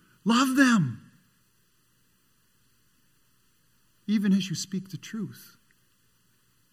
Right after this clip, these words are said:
And you will suffer. You will suffer for it. Your own family members will reject you when you start talking like that. And you will become more like Jesus.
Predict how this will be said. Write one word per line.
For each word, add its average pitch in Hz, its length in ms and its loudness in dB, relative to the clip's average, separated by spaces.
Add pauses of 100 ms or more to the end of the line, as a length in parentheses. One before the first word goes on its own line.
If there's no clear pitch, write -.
(480)
And 165 100 2
you 190 100 0
will 165 120 -2
suffer. 165 580 -6 (1700)
You 180 140 0
will 131 120 -4
suffer - 460 -8
for 104 360 -18
it. - 80 -20 (840)
Your 156 240 -2
own 170 220 2
family 170 460 -2
members 120 480 -4
will 123 100 -6
reject 120 640 -8
you 95 200 -16 (360)
when 123 120 -4
you 123 100 -4
start 123 340 -10
talking 110 400 -12
like 104 220 -20
that. - 220 -20 (3750)
And 120 160 -6
you 123 140 -2
will 147 140 -2
become 127 580 -2
more 110 220 -6
like 120 220 -4
Jesus. - 640 -12